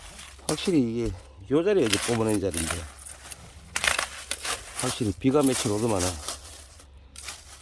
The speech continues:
옆에 형수님한테 물어보이. 비가 제법 많이 왔다 하더라고.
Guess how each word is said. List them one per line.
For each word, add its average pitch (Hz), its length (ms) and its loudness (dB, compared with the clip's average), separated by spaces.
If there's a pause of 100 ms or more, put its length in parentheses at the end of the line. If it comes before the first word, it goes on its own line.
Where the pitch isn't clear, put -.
(760)
옆에 107 240 -2
형수님한테 104 640 4
물어보이. 101 320 4 (1300)
비가 117 180 0
제법 151 300 4
많이 98 180 2
왔다 104 220 -2
하더라고. 85 220 -4